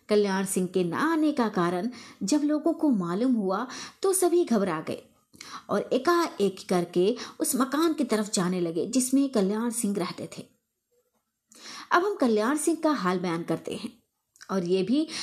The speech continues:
सुनाते हैं कि वह अपने मेहमानों से अलग रहने पर क्यों मजबूर हो गए। संध्या के समय जिमीदार कल्याण सिंह भंडार का इंतजा-, इंतजाम देखते हुए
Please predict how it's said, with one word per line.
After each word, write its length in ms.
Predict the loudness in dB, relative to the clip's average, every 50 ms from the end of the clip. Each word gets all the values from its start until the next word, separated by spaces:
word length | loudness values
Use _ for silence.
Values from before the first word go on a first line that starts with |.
| -10 -8 -6
सुनाते 540 | -2 0 0 2 2 0 -2 -2 0 2 2
हैं 180 | 2 2 2
कि 140 | 2 2 2
वह 200 | 2 2 0 0
अपने 460 | 0 -4 -4 -2 -2 0 0 0 0 -2 -6 -14 -18 -8 -4
मेहमानों 440 | -2 0 0 2 2 2 2 2 0
से 120 | 0 -2 -4
अलग 360 | -2 -2 0 0 0 0 0
रहने 260 | 0 2 0 0 0
पर 180 | 0 -2 -2 -2
क्यों 260 | 0 2 2 2 2
मजबूर 340 | 2 0 0 2 2 2 2
हो 120 | 0 -4
गए। 140 | -4 -6 -8 -8 _ _ _ _ _ _ _ _ _ _ _ _ _ _ _ _ _ -20 -20 -20 -20 -20 -20 -12 -4
संध्या 400 | 0 0 2 2 0 0 -2 0
के 180 | 2 2 2 4
समय 280 | 4 2 2 2 2
जिमीदार 520 | 0 0 2 2 2 2 0 0 -2 -2 -2
कल्याण 440 | 0 2 2 2 2 2 0 0 0
सिंह 340 | 2 2 2 2 2 0 -4 -8 -14 -14 -16 -6 0
भंडार 420 | 2 4 4 4 4 2 2 2 2
का 140 | 2 2
इंतजा-, 480 | 2 2 2 0 0 0 0 0 0 -2 -6 -10 _ _ _ _ _ _ -4
इंतजाम 540 | -2 0 0 2 2 2 4 4 2 2 2
देखते 340 | 2 0 0 0 2 2
हुए 360 | 2 2 2 2 2 2 0